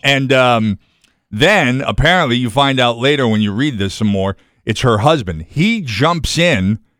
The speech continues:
and jumps on the gator's back while it's still, the gator is on its back. So the guy actually jumps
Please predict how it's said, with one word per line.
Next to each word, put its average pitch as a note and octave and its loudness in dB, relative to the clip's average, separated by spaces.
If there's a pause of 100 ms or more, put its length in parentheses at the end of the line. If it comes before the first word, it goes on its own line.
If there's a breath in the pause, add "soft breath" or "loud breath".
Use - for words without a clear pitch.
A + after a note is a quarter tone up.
(160)
and A#2+ 2
jumps D3 0
on D3+ 2
the C3 -2
gator's B2 -2
back A#2 0 (380)
while D#3+ 2
it's D3 -2
still, F3 2 (440)
the B2 -2
gator E3+ 2
is C3 0
on D3+ 2
its D#3+ -4
back. F2+ -4 (140)
So D3 2
the C#3 2
guy D#3+ 4
actually C#3+ -2
jumps C3 0